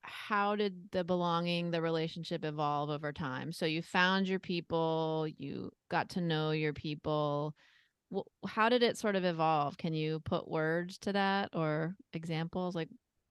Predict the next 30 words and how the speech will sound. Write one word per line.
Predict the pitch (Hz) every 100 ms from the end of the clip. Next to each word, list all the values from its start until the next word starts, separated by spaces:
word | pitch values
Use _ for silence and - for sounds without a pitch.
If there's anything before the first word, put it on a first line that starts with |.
| -
you | 175
know, | 143 -
it, | -
clearly | - 220 214 180
it | 147
must | 170
have | 160 160
changed | 180 160 156 151 151
in | 151
some | 151 160 151
way | 147 147
from | 151 147 143 147
sort | - 147
of | 151 147 _ -
that | 151 -
first | - 160 156 - - -
project | - 156 151 165 151 -
that | 147 143 - - - - _ -
Alice | 151 147 160
and | 156 151
Brianne | 151 151 151 151
did | 151 151 151 143 -
together | - 160 135 139 151
to, | - 156 143 143 -
to | -
where | 160 151
you | 147
are | 135 143
now. | 143 143 - 156 180
So | 156 147 151